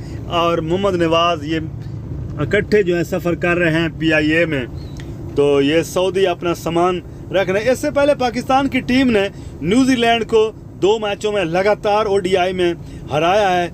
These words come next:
और सारा क्रेडिट जाता है फ़खर जमान को, जिन्होंने आउटस्टैंडिंग परफॉर्मेंस दी है।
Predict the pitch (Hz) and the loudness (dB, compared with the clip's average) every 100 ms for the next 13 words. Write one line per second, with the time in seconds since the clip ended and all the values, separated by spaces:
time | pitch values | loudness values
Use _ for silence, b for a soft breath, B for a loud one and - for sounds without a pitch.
0 | B 139 147 170 - 220 226 247 - 214 | B -6 0 0 0 -2 0 0 0 2
1 | 202 208 180 180 175 175 165 165 - 165 | 2 0 0 0 0 -2 0 -2 -2 -2
2 | 170 156 131 160 190 202 185 175 165 B | 0 -2 -2 0 2 0 0 0 -2 B
3 | B - - 180 185 185 160 175 196 185 | B -6 0 0 0 -2 -2 0 0 2
4 | 185 185 175 170 160 170 190 208 151 180 | 2 2 -2 -2 -2 0 0 0 0 2
5 | 170 156 | 2 2